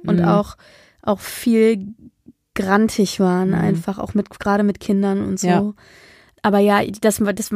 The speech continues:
Speaker 1: das meinte ich. Ich glaube, das macht was mit einem. Ich
Speaker 2: Mhm.
Speaker 1: glaube, es macht was mit einem.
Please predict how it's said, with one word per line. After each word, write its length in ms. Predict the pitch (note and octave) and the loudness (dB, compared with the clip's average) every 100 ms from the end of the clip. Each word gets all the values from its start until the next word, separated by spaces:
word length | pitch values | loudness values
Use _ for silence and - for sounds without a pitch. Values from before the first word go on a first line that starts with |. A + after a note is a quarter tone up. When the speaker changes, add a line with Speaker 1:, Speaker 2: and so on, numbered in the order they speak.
| G3+ | -4
Speaker 1:
das 180 | G#3 G3+ | -2 0
meinte 220 | G#3 G3 G3 | 0 -2 -4
ich. 60 | |
Ich 80 | G3 | -4
glaube, 180 | A3+ A#3 | -2 0
das 140 | A3 | 0
macht 220 | G#3+ G3+ - | 0 -4 -6
was 140 | - | -8
mit 140 | G3 | -8
einem. 300 | - F#3+ F#3+ E3+ | -6 -6 -2 -2
Ich 80 | |
Speaker 2:
Mhm. 40 | E3 | 0
Speaker 1:
glaube, 260 | G#3+ A3 | 0 0
es 100 | A3+ | -2
macht 220 | A3+ A#3 - | -4 -4 -6
was 140 | B3 | -6
mit 160 | A#3+ - | -6 -4
einem. 220 | A3+ A#3 | -2 -2